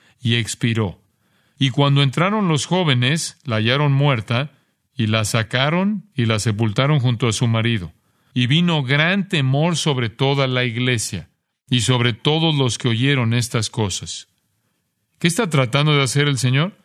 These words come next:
¿Está tratando de impedir que la iglesia crezca?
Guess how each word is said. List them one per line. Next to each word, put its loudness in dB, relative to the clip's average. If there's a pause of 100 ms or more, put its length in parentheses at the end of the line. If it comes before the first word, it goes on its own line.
(440)
¿Está 0
tratando 0
de 4
impedir 2
que 0
la 0
iglesia 0
crezca? -2